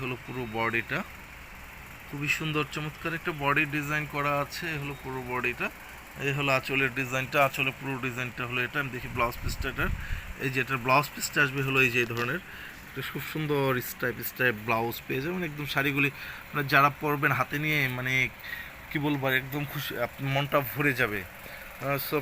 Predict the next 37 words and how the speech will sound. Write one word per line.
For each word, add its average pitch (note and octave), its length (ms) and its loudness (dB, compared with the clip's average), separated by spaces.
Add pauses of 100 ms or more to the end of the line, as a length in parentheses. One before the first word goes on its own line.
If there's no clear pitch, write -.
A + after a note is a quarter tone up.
প্রাইস C#3+ 260 10
আসবে C#3+ 360 6
চার C#3+ 220 10
হাজার, C#3 300 8 (200)
খুচরো D3 320 -6
প্রাইস C3+ 240 6
চার C3 160 6
হাজার C3 220 2 (100)
পাঁচশো। C#3 280 2
অর্ডারের B2+ 320 4
জন্য A#2 240 -4
স্ক্রিনশট A2+ 580 -2
নিয়ে B2 120 4
নাম, A#2+ 160 0
ঠিকানা, B2+ 260 -2
ফোন C3+ 160 -6
নাম্বার C3+ 240 -4
দিয়ে D#3+ 120 2
অর্ডার A2+ 220 2
কনফার্ম G#2 560 -6
করে E2+ 160 -6
দিবেন। A2+ 280 -6 (1800)
আপুরা G3 240 6
এখন G3+ 180 2
যে, G3 220 10 (640)
আহ, D3 100 4
মহেশ্বরী F3+ 420 4
কালামকারীটা E3 500 6
দেখছেন, D3 280 0
দেখেন D3 200 -2
কত D3 140 -6
সুন্দর D3+ 420 -2
কালোর D3 300 6
উপরে, D3 360 4
এ D#3 40 8
হলো C#3+ 180 2 (140)
পুরো C#3 220 0